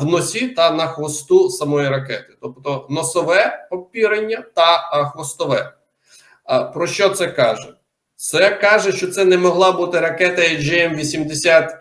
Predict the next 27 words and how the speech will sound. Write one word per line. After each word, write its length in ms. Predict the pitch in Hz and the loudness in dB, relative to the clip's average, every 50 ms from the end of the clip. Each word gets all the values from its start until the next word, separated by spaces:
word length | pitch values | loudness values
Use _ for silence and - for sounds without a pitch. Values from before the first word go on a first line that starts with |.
| 139 135 | -4 -4
вісім 400 | 147 175 - - - 156 147 - | -2 -4 -4 -4 -4 -4 -4 -4
Харм, 480 | - - 185 220 262 269 - 147 135 - _ _ _ _ _ _ _ | -2 0 2 2 2 2 -2 -4 -8 -12 _ _ _ _ _ _ _
тому 240 | - 165 185 214 220 | -2 2 4 6 6
що 320 | 214 208 202 202 196 190 196 | 6 4 4 8 8 10 10
у 80 | 196 | 10
неї 680 | 214 226 240 240 247 233 190 185 214 233 - - - _ - | 8 6 4 4 0 0 0 -2 -2 -4 -8 -14 -20 _ -8
саме 440 | - - 208 196 190 180 175 175 | -2 2 4 4 6 6 6 6
рулі 360 | 175 190 196 190 190 180 151 135 | 8 8 8 8 8 6 4 4
знаходяться 1080 | 147 147 165 151 - 180 180 175 151 139 139 127 120 - - 127 120 113 101 - - - - - _ _ _ _ _ _ - | 2 0 0 -2 0 2 2 4 4 4 2 0 0 0 -2 0 0 0 0 -4 -10 -18 -20 -20 _ _ _ _ _ _ 0
посередині 960 | 190 202 196 196 - 202 196 190 180 196 190 180 165 143 139 135 131 127 120 | 2 4 4 4 2 2 2 2 4 4 2 2 2 2 2 4 4 4 4
ракети, 580 | 120 120 120 120 - 120 110 104 - - - 113 | 2 0 -2 -2 -2 -4 -6 -6 -6 -8 -10 -6
не 220 | 120 135 175 202 214 | -2 2 2 4 4
на 220 | 190 196 202 196 | 4 6 4 6
носу, 520 | 185 190 190 180 185 - - 135 113 110 - | 6 4 2 2 0 -2 -6 -6 -6 -6 -2
посередині 840 | - 180 185 180 - 185 165 160 180 202 202 185 190 185 185 180 | 2 2 2 2 2 2 2 4 4 4 4 4 4 4 4 4
та 160 | 180 160 156 | 4 2 2
в 40 | 147 | 2
хвості. 640 | - - 135 135 147 139 - - - - 143 147 _ _ _ _ _ - | 0 -2 -4 -4 -4 -4 -4 -8 -10 -14 -18 -18 _ _ _ _ _ 0
Тобто, 540 | 175 180 175 180 - 190 185 175 175 175 - 143 147 147 143 143 143 143 143 139 139 139 139 | 0 0 0 0 2 4 4 4 4 4 2 2 2 4 4 4 4 4 4 4 4 2 2
е, 40 | 139 | 0
на 100 | 151 156 | -2 -2
зображенні 580 | 147 175 160 - 190 185 170 175 170 156 151 151 | -2 -2 -2 2 2 2 2 2 0 -2 -2 0
було 280 | 143 151 151 156 156 | 0 0 -2 -2 -2
б 60 | 139 | -2
зовсім 400 | 131 135 156 143 - - 147 151 151 | -2 -2 -2 -2 -4 -4 -4 -4 -4
інші 360 | 156 151 147 - - 151 - | -4 -2 -2 -2 -4 -4 -4
контури. 540 | - 147 139 127 123 120 - - - - | 0 0 2 2 2 -2 -4 -12 -18 -20